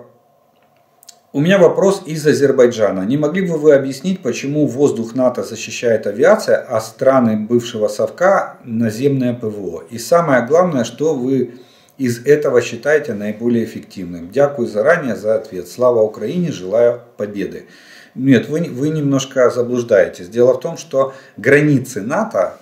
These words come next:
воздушные границы нато защищаются комплексно. И авиацией, и системами П В О. Просто системы П В О в данном случае разворачиваются на, за, на восточных границах нато.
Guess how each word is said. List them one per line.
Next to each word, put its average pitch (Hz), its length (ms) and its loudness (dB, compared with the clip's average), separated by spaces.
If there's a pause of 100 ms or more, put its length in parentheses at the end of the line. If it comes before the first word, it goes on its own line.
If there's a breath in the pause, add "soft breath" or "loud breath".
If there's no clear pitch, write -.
воздушные 110 560 -4
границы 101 460 -8
нато 147 280 -4
защищаются 147 720 -2
комплексно. - 720 -6 (520 loud breath)
И 143 160 2
авиацией, 120 760 2 (120)
и 139 400 -4 (200)
системами 117 580 -2
П 107 180 -6
В 104 160 -8
О. 82 180 -8 (300 loud breath)
Просто 139 360 2
системы 131 540 0
П 120 160 -4
В 110 120 -2 (140)
О 151 120 4
в 147 100 -12
данном 117 380 0
случае 113 420 -8
разворачиваются 123 920 -2
на, 117 640 -2
за, 104 440 0
на 123 100 2
восточных 120 640 0
границах 107 560 -2
нато. 110 460 -6